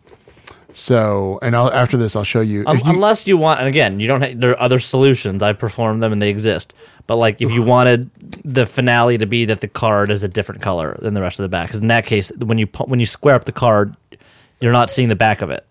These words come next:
Speaker 1: Right.
Speaker 2: You never see the back of it. So if you
Speaker 1: Oop.
Speaker 2: wanted to do it and then have a clean way of showing that it's
Speaker 1: Yeah.
Speaker 2: red and on a blue deck, you could do that, but there are other ways of doing it that don't involve this
Speaker 1: Yeah.
Speaker 2: crazy move.
Speaker 1: By the way, I tried to palm cards in front of Eric, <laughs> and he was just like, "You have the card in the other hand." <laughs> Like,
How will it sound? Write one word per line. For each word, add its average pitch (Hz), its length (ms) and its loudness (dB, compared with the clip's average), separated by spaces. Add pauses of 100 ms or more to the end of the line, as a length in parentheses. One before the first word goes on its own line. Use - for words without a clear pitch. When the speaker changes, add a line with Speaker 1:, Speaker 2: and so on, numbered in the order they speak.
(100)
Speaker 1:
Right. 110 220 0
Speaker 2:
You 123 40 2
never 117 160 2
see 98 100 -4
the 92 80 -8
back 95 220 -2
of 92 60 -8
it. - 140 -10
So 117 100 0
if 101 80 0
you 113 80 0
Speaker 1:
Oop. 110 60 2
Speaker 2:
wanted 113 160 2
to 107 100 0
do 113 220 4
it 113 40 4
and 104 80 -2
then 107 80 0
have 104 120 0
a 104 40 -6
clean 113 320 -4
way 104 140 2
of 98 80 0
showing 101 300 -2
that 98 180 -4
it's - 200 -14 (260)
Speaker 1:
Yeah. 98 220 -8 (500)
Speaker 2:
red 123 320 4
and 110 200 0
on 107 200 -2
a - 20 -4
blue 110 240 0
deck, 127 400 2
you 104 160 -6
could 98 140 -4
do 123 140 4
that, 135 220 4
but 98 60 -2
there 92 160 0
are 95 40 0
other 110 140 2
ways 113 140 4
of 101 80 -6
doing 101 240 0
it 101 240 -4
that 101 100 -4
don't 98 200 -4
involve 95 420 -2
this 95 340 -4 (160)
Speaker 1:
Yeah. - 140 -18
Speaker 2:
crazy 90 320 -6
move. - 320 -16
Speaker 1:
By 147 140 4
the 156 80 4
way, 143 120 6
I 156 120 6
tried 160 300 4
to 143 60 4
palm 131 280 2
cards 131 240 0
in 117 80 -4
front 117 180 -2
of - 60 -8
Eric, 113 280 -2
<laughs> - 40 -20
and 127 100 -6
he 247 140 2 (100)
was 226 100 2
just - 200 0
like, 147 320 2 (320)
"You 180 80 4
have 220 100 4
the 254 80 2
card 208 340 4
in 226 60 6
the 220 80 6
other 214 140 4
hand." - 240 0
<laughs> - 40 -20
Like, - 400 -4